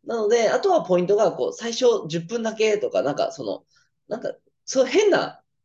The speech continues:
無料オファーっていうのはダメですよね。うん。なので、ちゃんとあなたのビジネスで考えて、まあ、無料お試しをつけるっていうのも、で、言った上で、これで効果を感じれば、定価もこれです。っていうのも大事ですよね。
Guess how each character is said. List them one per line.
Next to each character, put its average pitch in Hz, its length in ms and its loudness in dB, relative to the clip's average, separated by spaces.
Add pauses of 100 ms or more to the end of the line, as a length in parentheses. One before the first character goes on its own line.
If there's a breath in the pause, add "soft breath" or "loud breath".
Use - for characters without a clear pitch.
(100)
無 151 160 2
料 156 160 8
オ 151 40 4
フ 151 80 0
ァ 80 100 2
ー - 20 -4
っ - 40 -16
て 85 60 -16
い 87 40 -10
う - 20 -
の - 60 -8
は - 40 -12
ダ 127 100 -4
メ 123 220 -4
で - 120 -14
す - 100 -20
よ - 80 -16
ね。 127 180 -12 (240 soft breath)
う 127 140 -8
ん。 - 20 -6
な 233 120 -2
の 240 100 2
で、 233 160 8
ち - 80 -4
ゃ 220 80 0
ん 220 100 -6
と 247 220 8
あ - 20 8
な 202 120 6
た 180 100 6
の 135 80 2
ビ 160 80 2
ジ 160 80 4
ネ 156 100 4
ス 156 80 -4
で - 220 4
考 160 320 0
え 151 80 6
て、 190 180 2
ま 160 140 4
あ、 131 40 4
無 139 120 0
料 214 160 6
お 220 100 0
試 233 180 2
し 127 120 -4
を - 60 -4
つ - 120 -18
け 214 120 2
る - 260 2 (100)
っ - 60 -20
て 170 60 2
い 208 80 4
う 220 60 -2
の 254 120 2
も、 262 380 2
で、 180 260 4 (180 loud breath)
言 208 120 4
っ - 20 -10
た 392 240 2
上 392 180 4
で、 392 220 6
こ 226 140 2
れ 240 100 10
で 330 300 2 (200 soft breath)
効 240 200 4
果 190 120 4
を 180 60 2
感 214 240 -8
じ 233 140 -6
れ 233 160 2
ば、 285 160 2
定 160 260 2
価 170 100 -4
も 185 140 -2
こ 127 140 -2
れ 110 60 2
で 117 120 2
す。 - 180 -14 (600)
っ - 40 -20
て 262 60 0
い 302 60 4
う 349 60 2
の 359 80 0
も - 120 0
大 135 180 2
事 - 260 -6
で 113 80 -14
す - 100 -18
よ - 80 -12
ね。 160 280 0